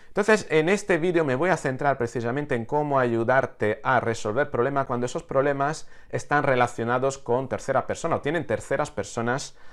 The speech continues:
eh, que están, eh, implicadas en ellos, ¿no? No llegamos a considerarlo necesariamente conflictos, es decir,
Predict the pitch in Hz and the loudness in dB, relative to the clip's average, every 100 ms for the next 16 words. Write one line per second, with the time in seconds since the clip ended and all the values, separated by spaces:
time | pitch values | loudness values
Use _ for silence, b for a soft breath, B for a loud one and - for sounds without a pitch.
0 | b - 104 98 90 73 - - 107 - | b -8 -6 -4 -6 -10 -18 -8 -8 0
1 | 120 135 135 120 - - 76 - 147 127 | 2 2 0 -4 -8 -12 -12 0 0 2
2 | 113 101 165 147 95 92 - 101 85 - | -2 2 6 6 4 -2 -6 -8 -8 -10
3 | - - 117 - B B B - 185 190 | -12 -6 -6 -6 B B B -2 0 2
4 | 185 185 139 - 131 - 131 - 127 147 | 4 4 2 0 -4 -2 -4 0 4 4
5 | 156 117 117 123 131 120 139 147 110 - | 4 4 2 -2 -2 -2 -2 0 -2 0
6 | 107 - 196 190 117 156 - 120 117 156 | -4 0 -2 0 -2 0 0 2 2 2
7 | 120 | 0